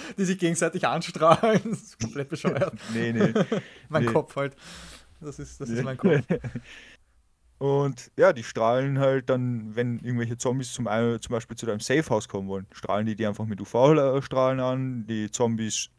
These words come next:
Speaker 2: spüren das, schmer-, haben Schmerzen, was auch immer. Ähm, wenn die zu lange da stehen bleiben, sterben die auch. Bei Dying Light zwei zum Beispiel sieht man das sehr oft. Ähm, ja, also U-V-Strahlen tötet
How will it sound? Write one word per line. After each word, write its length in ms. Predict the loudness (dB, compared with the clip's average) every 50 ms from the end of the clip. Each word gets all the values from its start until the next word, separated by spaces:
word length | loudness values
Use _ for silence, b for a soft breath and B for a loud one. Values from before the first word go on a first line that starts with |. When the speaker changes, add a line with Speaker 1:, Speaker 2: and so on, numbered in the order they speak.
| _
Speaker 2:
spüren 540 | -14 -12 -12 -10 -10 -8 -6 -6 -4 -4 -4
das, 360 | -4 -4 -4 -6 -6 -10 -16 _
schmer-, 280 | -12 -10 -8 -8 -6 -4
haben 180 | -4 -2 -2
Schmerzen, 480 | -4 -4 -4 -4 -2 -2 -2 -4 -6 -6
was 120 | -6 -6
auch 100 | -6 -6
immer. 240 | -4 -4 -4 -4 B B B B _ _ _ _ _ _ _ _ _ -2
Ähm, 260 | 2 2 4 4 4 2
wenn 140 | 2 0
die 80 | -2 -2
zu 100 | -2 0
lange 200 | 2 2 2 2
da 60 | 0
stehen 280 | -2 0 0 0 2 4
bleiben, 360 | 6 6 6 6 4 0 -4 -8
sterben 380 | -10 -6 -2 0 0 0 0 0
die 80 | 0
auch. 180 | 0 0 0 -2
Bei 140 | -2 -4 -2
Dying 240 | 0 0 0 0 0
Light 180 | -2 -4 -4 -6
zwei 280 | -4 0 0 2 2
zum 120 | 0 -2 -6
Beispiel 220 | -6 -6 -8 -12
sieht 200 | -14 -14 -14 -12
man 100 | -10 -10
das 140 | -10 -8 -6
sehr 120 | -4 -4 -4
oft. 220 | -6 -8 -14 -20 _ _ _ _ _ _ _ _ _ _ _ _ -8
Ähm, 720 | -4 -2 -2 0 0 2 2 2 0 0 -2 -4 -8 -10 _ _ _ _ -2
ja, 180 | -2 -2 -2 -4 _ _ _ _ _ _ _ _
also 180 | -6 -4 -4 -4
U-V-Strahlen 840 | -2 4 6 6 6 6 4 2 -2 0 0 0 0 -2 -4 -6
tötet 400 | -4 -4 -4 -4 -4 -6 -8